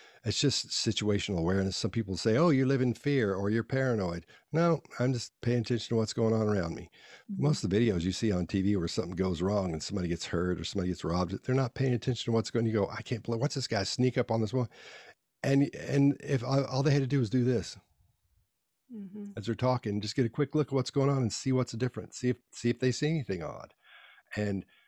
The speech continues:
Speaker 1: a lot of people don't, don't do that. So
Speaker 2: Yeah.
Speaker 1: I, I, I, I usually, I, most of the time I don't, at the house, it's my wife and I, and it's, you know,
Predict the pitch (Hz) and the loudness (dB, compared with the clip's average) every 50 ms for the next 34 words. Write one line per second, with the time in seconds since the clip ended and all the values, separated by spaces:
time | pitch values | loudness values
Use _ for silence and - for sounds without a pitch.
0 | _ _ _ _ _ _ _ - 110 113 110 - 123 113 107 104 98 98 - - | _ _ _ _ _ _ _ -2 0 0 0 0 -2 -2 0 0 0 0 -2 -4
1 | - 107 90 98 98 92 92 85 95 101 101 95 85 78 67 - - - - - | -6 -4 -2 -2 -2 -4 -4 -4 -4 -4 -2 -4 -4 -6 -6 -8 -10 -14 -20 -20
2 | - - - - 147 135 196 196 190 - - - - _ _ _ _ _ _ _ | -20 -16 -2 2 2 2 2 2 -2 -6 -8 -14 -20 _ _ _ _ _ _ _
3 | _ - 131 151 165 156 107 - - - - - 131 147 156 143 143 - 139 143 | _ -2 0 2 2 0 -2 -4 -12 -16 -6 -2 0 0 2 0 0 0 0 0
4 | 143 131 135 131 135 143 143 123 143 - 113 117 110 104 - _ - - 131 139 | 0 0 2 2 4 4 4 4 0 -2 -2 -4 -6 -6 -10 _ -10 -4 -2 0
5 | 143 139 - 147 123 - 117 110 110 113 120 117 113 107 - - _ _ - - | 0 0 0 0 0 2 2 2 2 2 2 2 2 0 -2 -6 _ _ -14 -10
6 | 113 110 - - 104 - - 107 113 117 98 90 101 - - - - - _ - | -8 -8 -6 -6 -6 -4 -4 -2 -2 0 0 -2 -2 -4 -8 -10 -14 -20 _ -20
7 | - - 107 98 95 95 104 120 123 - 107 95 87 90 98 98 87 80 76 - | -12 -8 -4 -2 0 0 2 0 0 0 -2 -2 -2 -2 -2 -2 -2 -4 -6 -10
8 | - 71 73 85 92 90 90 82 85 98 | -12 -14 -10 -8 -6 -4 -4 -4 -4 -6